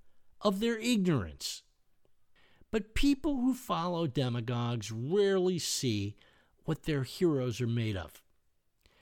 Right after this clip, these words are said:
They see what they want to see. He is who they want him to be,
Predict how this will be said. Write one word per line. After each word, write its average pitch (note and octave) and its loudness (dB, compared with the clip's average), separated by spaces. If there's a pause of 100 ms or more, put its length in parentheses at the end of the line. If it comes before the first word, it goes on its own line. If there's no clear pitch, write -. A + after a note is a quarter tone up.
(220)
They D#3+ -2
see G#3+ 0
what F3+ -2
they F3 6
want F3 4
to B2+ 0
see. - -4 (400)
He F3+ 4
is F3 4 (160)
who F#3 4
they D#3+ 6
want D#3 6
him B2 0
to B2 -2
be, F#2+ -8